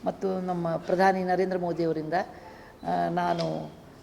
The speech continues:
ರಾಜ್ಯಸಭೆಗೆ, ಆ, ರೆ-, ಪ್ರೆಸಿಡೆಂಟ್ ನಾಮಿನಿ ಅಂತ, ಆ, ಆಯ್ಕೆ ಮಾಡಿದ್ರು. ನನಗೆ ಬಹಳ ಸಂತೋಷ. ಆ, ಕನ್ನಡತಿಯಾಗಿ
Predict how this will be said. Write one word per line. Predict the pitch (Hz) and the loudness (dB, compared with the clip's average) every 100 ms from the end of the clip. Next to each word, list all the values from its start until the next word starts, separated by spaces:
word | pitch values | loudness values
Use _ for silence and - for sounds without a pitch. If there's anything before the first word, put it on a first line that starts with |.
| - - | -14 2
ರಾಜ್ಯಸಭೆಗೆ, | 180 190 196 202 180 175 214 | 6 6 6 2 2 4 2
ಆ, | - - - - - - - 180 175 | 0 -10 -16 -20 -20 -8 -2 0 2
ರೆ-, | 170 | 0
ಪ್ರೆಸಿಡೆಂಟ್ | 180 185 196 226 226 202 | 0 -2 2 2 2 2
ನಾಮಿನಿ | 202 190 190 | 2 2 0
ಅಂತ, | 180 175 | -2 2
ಆ, | 226 226 - - - - - - 180 - | 2 2 -8 -16 -18 -20 -10 -2 2 6
ಆಯ್ಕೆ | 208 208 | 6 6
ಮಾಡಿದ್ರು. | 190 180 175 233 | 2 2 0 0
ನನಗೆ | 208 165 | 0 0
ಬಹಳ | 165 180 185 | 0 2 0
ಸಂತೋಷ. | 175 165 190 175 202 - - - - - - - - | -4 -2 -2 2 2 0 -6 -18 -20 -20 -20 -18 -4
ಆ, | 185 190 | -2 2
ಕನ್ನಡತಿಯಾಗಿ | 208 196 208 214 190 196 185 196 | 4 4 2 0 4 6 6 4